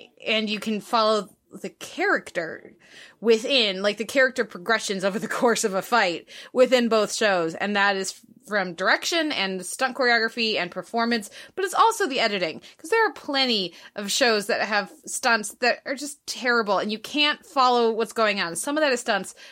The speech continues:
but a lot of it is also the visual choices, the editing choices. So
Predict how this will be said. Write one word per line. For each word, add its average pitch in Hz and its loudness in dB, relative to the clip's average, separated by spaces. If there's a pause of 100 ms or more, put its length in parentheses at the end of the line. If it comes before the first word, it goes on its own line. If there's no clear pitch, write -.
(120)
but 226 2
a 226 4
lot 269 6
of 226 -2
it 208 2
is 190 -2
also 185 0
the 190 -6
visual 185 -2
choices, 165 -6
the 175 -10
editing 165 -8
choices. 156 -10
So 175 -2